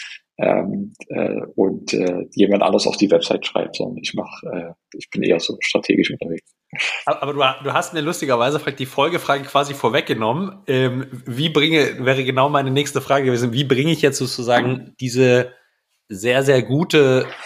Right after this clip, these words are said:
Speaker 2: dreistufige Geschichte, wie bringe ich die jetzt sozusagen auf eine, auf eine Webseite in unabhängigen Phasen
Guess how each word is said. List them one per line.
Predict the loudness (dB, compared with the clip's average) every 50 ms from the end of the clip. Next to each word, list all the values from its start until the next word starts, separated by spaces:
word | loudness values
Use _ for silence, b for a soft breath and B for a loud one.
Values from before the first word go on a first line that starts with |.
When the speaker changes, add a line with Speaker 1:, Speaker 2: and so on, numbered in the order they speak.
| -12 -10
Speaker 2:
dreistufige | -8 -2 0 0 2 0 0 0 -2 0 2 2 2 2 0
Geschichte, | 0 -2 0 -2 -2 -4 -4 -2 0 0 2 2 0 -2 -4 -10
wie | -6 -6 -6
bringe | -4 -4 -2 -2 -2
ich | -2 -4 -6
die | -6 0 4
jetzt | 4 4 4 2 -4
sozusagen | -12 -10 -8 -2 0 0 0 0 -2
auf | -4 -6 -4 -4
eine, | -2 -2 0
auf | -2 -2 -4 -4 -6
eine | -2 -2
Webseite | -2 -2 -2 0 2 2 2 2 -2 -6
in | -8 -8 -8
unabhängigen | -6 0 0 0 0 0 -2 -4 -2 -2 -4 -4
Phasen | -4 -2 0 2 2 2 0 0 -6 -8 -10